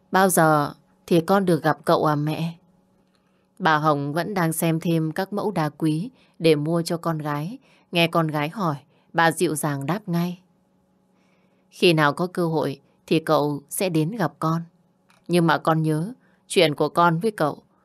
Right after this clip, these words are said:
phải được giữ kín, kể cả ba con. Con không được tiết lộ, nhớ chưa?" "Con nhớ rồi mà, mẹ yên tâm. Con không để ai biết chuyện của cậu đâu."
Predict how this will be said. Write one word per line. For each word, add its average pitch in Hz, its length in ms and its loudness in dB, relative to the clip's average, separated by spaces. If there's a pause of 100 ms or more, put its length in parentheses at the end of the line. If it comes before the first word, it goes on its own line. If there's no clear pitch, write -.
(100)
phải 151 280 0
được 147 240 -4
giữ - 280 -6
kín, 180 300 0 (300)
kể 170 140 4
cả 160 180 -4
ba 156 320 -4
con. 190 260 -6 (500)
Con 180 200 2
không 190 200 0
được 160 220 0
tiết 262 220 -4
lộ, - 220 0 (180)
nhớ 175 240 2
chưa?" 190 280 -2 (800)
"Con 175 180 2
nhớ 175 180 6
rồi 208 160 -2
mà, 156 440 -2 (100)
mẹ 165 120 -2
yên 185 280 -4
tâm. 185 260 -2 (600)
Con 175 200 2
không 175 200 0
để 165 140 4
ai 170 200 -2
biết 233 180 0
chuyện 170 260 -2
của 151 140 -4
cậu 151 280 -4
đâu." 190 280 -6